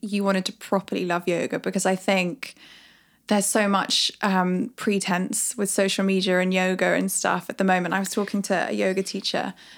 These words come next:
um, at Tri Yoga the other day, and she was saying, you know, the whole essence of yoga, which is the breath,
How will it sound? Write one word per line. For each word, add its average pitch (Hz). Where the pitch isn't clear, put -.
um, 185
at 196
Tri 196
Yoga 185
the 180
other 185
day, 190
and 185
she 190
was 185
saying, -
you 98
know, 95
the 208
whole 208
essence 202
of 190
yoga, 190
which -
is -
the -
breath, -